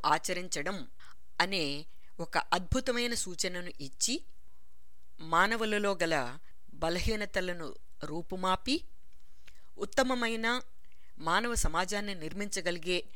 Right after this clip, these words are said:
బలాన్నివ్వడమే ఈ భగవద్గీత యొక్క గొప్పదనం అని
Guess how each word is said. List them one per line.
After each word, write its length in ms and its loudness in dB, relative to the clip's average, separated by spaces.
బలాన్నివ్వడమే 1040 2
ఈ 80 -2
భగవద్గీత 680 0
యొక్క 240 -2
గొప్పదనం 600 0
అని 380 -2